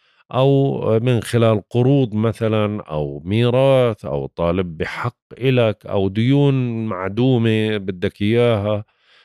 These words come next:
كلها هاي الأمور، يعني الأموال المشتركة هي ال-، ال-، الفحوى. أي مال معك شريك فيه، ما إذن هذا،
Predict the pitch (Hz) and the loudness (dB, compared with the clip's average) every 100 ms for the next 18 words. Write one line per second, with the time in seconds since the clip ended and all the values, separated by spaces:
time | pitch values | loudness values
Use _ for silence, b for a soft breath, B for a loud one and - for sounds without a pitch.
0 | b - 185 156 143 131 151 139 127 113 | b -2 2 4 4 2 2 2 0 0
1 | 113 127 147 123 123 120 104 117 110 98 | 0 0 -4 -8 -8 -4 0 0 0 -2
2 | 92 98 95 78 76 - 101 98 82 90 | -4 -2 -2 -4 -6 -6 -2 -2 -4 -6
3 | 78 101 127 110 - 87 78 80 80 _ | -2 0 0 0 -4 -8 -6 -6 -8 _
4 | 80 78 - 85 - 87 - 73 62 57 | -8 -6 -6 -10 -8 -10 -6 -6 -6 -8
5 | - _ 143 190 180 165 117 78 58 53 | -16 _ -2 0 2 0 0 -2 -6 -14
6 | - b b b b - 147 131 139 - | -20 b b b b -2 0 0 -4 -2
7 | 127 120 120 101 - - 95 135 - _ | 0 2 0 -2 -10 -6 -6 -6 -12 _
8 | - 92 107 98 110 110 120 131 80 90 | -12 -4 -2 2 0 0 -6 -10 -2 0
9 | 87 82 | 0 -2